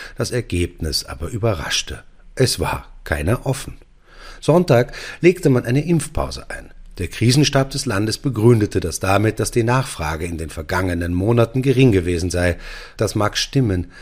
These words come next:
aber dann dürfte man im Dezember auch nicht die Skigebiete aufsperren. Die Nachfrage nach Skifahren war in den vergangenen Monaten ebenfalls relativ lau.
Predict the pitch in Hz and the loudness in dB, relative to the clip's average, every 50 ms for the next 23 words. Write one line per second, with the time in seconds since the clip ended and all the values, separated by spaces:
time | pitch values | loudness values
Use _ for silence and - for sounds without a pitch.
0 | - - - - - 117 110 107 107 - 101 87 90 87 80 - 92 90 - - | -20 -20 -20 -4 -2 0 2 2 2 2 2 0 0 0 0 -2 -2 -2 -2 -4
1 | 113 104 98 98 87 82 76 76 - - - 87 87 92 98 104 - - 120 131 | -4 -4 -4 -4 -6 -8 -8 -6 -6 -6 -4 -2 -2 -2 -2 -2 -2 -2 -2 -2
2 | - - 113 104 - - 131 120 - - 147 147 131 120 101 95 95 90 - 107 | 0 -2 -4 -4 -4 -6 -8 -8 -6 -6 -4 -2 0 0 0 0 -2 -2 -2 -2
3 | - 82 85 87 - - - - 87 80 87 90 87 - - - - - - - | -2 -2 -4 -6 -6 -4 -2 -2 -2 0 -2 -4 -4 -6 -10 -18 -18 -16 -16 -14
4 | - - 107 - 113 113 - - 120 120 123 123 131 131 131 127 - - - 147 | -10 -6 -4 -2 -2 -2 -2 -4 -2 -2 -2 -2 -2 -2 -2 -2 -2 -2 0 0
5 | 143 135 139 117 107 101 98 92 76 78 78 78 76 76 78 73 - 76 71 69 | 0 0 2 2 2 2 0 0 -2 -4 -4 -4 -6 -6 -6 -6 -6 -8 -8 -6
6 | - 71 73 80 82 87 90 92 95 98 92 92 95 104 104 - - 127 - - | -6 -6 -4 -2 -2 0 0 0 0 0 -2 -2 -2 -4 -4 -4 -4 -6 -6 -2
7 | - 131 120 104 98 87 - - 90 90 90 - - - 78 85 82 73 71 69 | 0 0 2 2 0 -2 -4 -6 -6 -6 -6 -6 -8 -6 -4 -4 -4 -4 -4 -8
8 | - - - 87 - - 76 67 - - - | -10 -14 -14 -14 -14 -12 -14 -14 -14 -16 -18